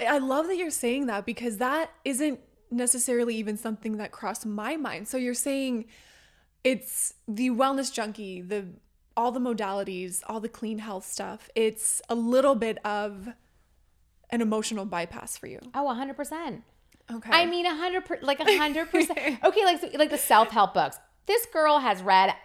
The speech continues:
Speaker 2: more self-help books than you can possibly imagine in the last twenty years. I, and don't get, and I learned something in every single one of them. But there does come to a point where, like, let it go. You don't need to read another self-help book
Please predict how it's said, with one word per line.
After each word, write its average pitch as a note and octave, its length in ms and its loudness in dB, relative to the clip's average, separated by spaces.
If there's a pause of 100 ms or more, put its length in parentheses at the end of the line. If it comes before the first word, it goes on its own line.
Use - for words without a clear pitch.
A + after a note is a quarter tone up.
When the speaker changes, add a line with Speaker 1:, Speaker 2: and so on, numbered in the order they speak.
(160)
Speaker 2:
more G#3 320 2
self-help F#3 460 2
books F3 140 -2
than E3+ 80 -10
you D3+ 80 -8
can D3+ 60 -16
possibly E3+ 280 -2
imagine C#3+ 340 -2
in C#3+ 80 -12
the C#3+ 60 -10
last C3+ 260 -8 (260)
twenty D3 300 -4
years. A#2 220 -8 (380)
I, F#3 300 8
and G#3+ 140 -2 (500)
don't A#3 220 4
get, - 160 -2
and A3 120 6
I A3 60 2 (100)
learned B3 280 0
something A3 420 -2
in F#3+ 80 -4
every E3+ 240 -2
single E3+ 360 -6
one E3 140 -2
of D3+ 80 -4
them. D3 200 -4 (280)
But A#3+ 140 2
there D#4+ 160 0
does D#4+ 260 2
come A4+ 220 -6
to G#4+ 120 0
a G#4+ 40 0
point E4 340 0
where, D#4+ 120 -2
like, C#4 240 0
let G#3+ 240 6
it E4 120 -2
go. C#4+ 200 4
You B3 100 0
don't C#4+ 140 0
need D4+ 140 -2
to D4+ 80 -4
read D4 140 0
another A3 380 2
self-help A#3 460 0
book G#3 160 4